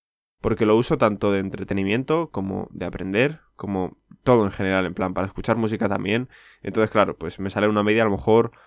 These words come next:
un poco bastante alta. No voy a decir números, ¿vale? No lo voy a decir, pero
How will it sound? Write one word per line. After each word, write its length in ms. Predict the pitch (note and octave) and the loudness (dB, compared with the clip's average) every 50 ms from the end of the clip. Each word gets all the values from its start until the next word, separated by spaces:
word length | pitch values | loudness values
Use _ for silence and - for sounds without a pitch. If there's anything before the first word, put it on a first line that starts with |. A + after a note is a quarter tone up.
| _ _ _ _ _ | _ _ _ _ _
un 160 | - A2 G2 | -8 -6 -2
poco 480 | - G#2 G2+ - B2 A#2+ A2 G2+ G2 F#2 | -2 -2 2 4 4 6 6 6 4 4
bastante 360 | F#2+ F#2+ - A2+ G2 F#2 F2+ | 2 0 -2 -4 -4 -2 -2
alta. 300 | F2+ F#2 - - - - _ | -4 -4 -6 -10 -18 -20 _
No 140 | - A2 B2+ | -2 2 6
voy 60 | C3+ | 6
a 40 | C3+ | 6
decir 200 | B2+ A#2+ B2 G#2+ | 6 6 2 0
números, 360 | G2+ G2 G2+ A2 B2 D3 D#3 | 2 2 2 2 0 0 -2
¿vale? 300 | - F2+ F#2+ G#2 C#3+ - _ | 0 0 0 0 -2 -4 _
No 180 | - G#2 A#2 A#2 | -4 0 4 4
lo 60 | G#2 | 6
voy 100 | G2+ G2+ | 6 4
a 20 | |
decir, 340 | F2+ F#2 - G2+ G2+ D#3+ - _ _ _ _ _ _ _ _ _ _ | 4 2 0 -2 -4 -4 -8 _ _ _ _ _ _ _ _ _ _
pero 600 | - G#2+ G#2 G2+ F#2+ F2+ F2+ F#2 F2+ F2 - - | 0 2 2 4 2 2 0 0 -2 -4 -6 -10